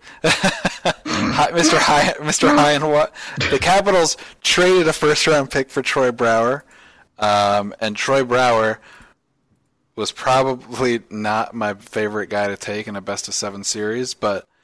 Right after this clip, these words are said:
analytically, he was a fantastic player for the Capitals while he was here. And when I say analytically, I'm really just talking about point production. Uh, the guy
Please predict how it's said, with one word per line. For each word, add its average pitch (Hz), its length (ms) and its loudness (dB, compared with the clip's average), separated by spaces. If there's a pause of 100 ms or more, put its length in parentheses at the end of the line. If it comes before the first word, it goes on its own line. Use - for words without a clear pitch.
(340)
analytically, 123 1000 0 (440)
he 117 140 -4
was 110 240 -2
a 104 160 -2
fantastic 123 800 -2
player 110 320 -2
for 110 80 -10
the 101 80 -8
Capitals 98 420 -6
while 95 160 -6
he 95 60 -6
was 95 200 -10
here. 95 240 -8
And 98 180 -10
when 107 80 -6
I - 20 -6
say 82 220 -8
analytically, 101 580 -8
I'm 95 120 -12
really 95 160 -6
just 90 120 -12
talking 90 260 -12
about 90 200 -12
point 95 240 -16
production. - 500 -16 (420)
Uh, 98 200 -2
the 101 140 -4
guy 117 460 2